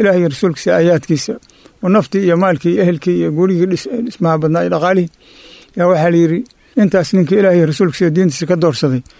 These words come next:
waxa weeye ha sugeen inta Ilaahay subxaanahu wa tacaala ciqaabtiisa uu ku dhacayso, waa faasiqii Ilaahay ka furatay.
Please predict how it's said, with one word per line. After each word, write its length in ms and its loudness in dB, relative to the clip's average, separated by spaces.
waxa 340 -2
weeye 220 2
ha 140 2
sugeen 360 -2
inta 240 -4
Ilaahay 220 0
subxaanahu 340 -2
wa 20 -8
tacaala 320 -4
ciqaabtiisa 580 -2
uu 60 -2
ku 120 -6
dhacayso, 360 0
waa 280 2
faasiqii 560 -4
Ilaahay 220 0
ka 120 -4
furatay. 400 -6